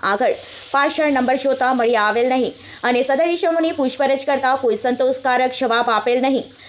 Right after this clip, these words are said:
જેથી ઉપરોક્ત ઇસમો સદર મોટરસાઇકલ કોઈ જગ્યાએથી ચોરી અગર સડક પરથી મેળવેલ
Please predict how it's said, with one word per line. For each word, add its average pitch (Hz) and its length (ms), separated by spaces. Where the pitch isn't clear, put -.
જેથી 262 360
ઉપરોક્ત 233 440
ઇસમો 262 400
સદર 226 300
મોટરસાઇકલ 254 680
કોઈ 214 200
જગ્યાએથી 233 560
ચોરી 233 300
અગર 233 240
સડક 277 380
પરથી 302 360
મેળવેલ 233 360